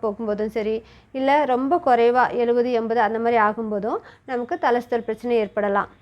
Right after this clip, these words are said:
அதே மாதிரி ரத்த சர்க்கரையுடைய அளவுகளும் ரொம்ப குறையும் போதும்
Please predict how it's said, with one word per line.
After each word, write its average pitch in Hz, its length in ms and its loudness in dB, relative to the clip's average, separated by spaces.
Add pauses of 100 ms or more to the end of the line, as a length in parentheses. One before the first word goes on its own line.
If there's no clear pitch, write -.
(120)
அதே 240 240 2
மாதிரி 247 320 0
ரத்த 285 360 0
சர்க்கரையுடைய 240 460 2
அளவுகளும் 233 440 0 (300)
ரொம்ப 302 260 -2
குறையும் 302 420 2
போதும் 247 360 0